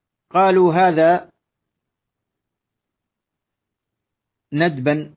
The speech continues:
أو سنة، وهو كسائر الصلوات،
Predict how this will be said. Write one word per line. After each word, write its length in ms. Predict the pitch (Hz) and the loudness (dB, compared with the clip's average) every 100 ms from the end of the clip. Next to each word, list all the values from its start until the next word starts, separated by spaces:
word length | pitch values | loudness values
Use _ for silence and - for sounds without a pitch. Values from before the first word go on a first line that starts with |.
| - | -8
أو 120 | 131 | -8
سنة، 720 | 131 175 160 147 147 151 165 _ _ _ _ _ _ _ _ _ _ - | -4 -4 -4 -4 -4 -6 -8 _ _ _ _ _ _ _ _ _ _ -6
وهو 280 | 156 160 156 | -2 0 -2
كسائر 480 | 156 - 175 156 147 | -4 -4 -2 0 -2
الصلوات، 640 | - 143 131 120 104 | -6 -4 -2 -2 -6